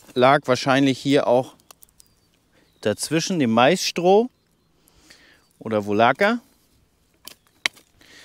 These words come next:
Ja, und hat deswegen nicht gekeimt, weil er bei relativ trockenen Bedingungen war. Jetzt sieht man das aber,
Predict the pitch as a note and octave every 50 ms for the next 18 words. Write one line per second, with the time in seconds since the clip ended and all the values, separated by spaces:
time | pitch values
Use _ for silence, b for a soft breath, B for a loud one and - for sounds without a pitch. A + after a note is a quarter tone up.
0 | b b b b b b b b b - G#2+ A#2 C3 B2+ A#2 A#2+ B2 A2+ - B2+
1 | B2+ - D#3 C#3+ C3 C3 B2 - C3 G#2+ - - B2+ A#2+ C3+ C#3+ C#3 B2 A#2 A2+
2 | A#2+ A#2+ A2 A#2 A2+ G2+ G#2 G#2+ A2+ A2 - B2 G#2+ - - A#2 G2+ - - G#2+
3 | F#2 F2+ F2 E2 A2+ C3 D3+ D3+ D3 C#3 B2+ C3+ B2+ B2+ C3 C3 A2 G#2+ - -
4 | B2+ - C3 A#2 G#2+ G#2+ G#2 - D#2 A2 G#2+ A2 G#2+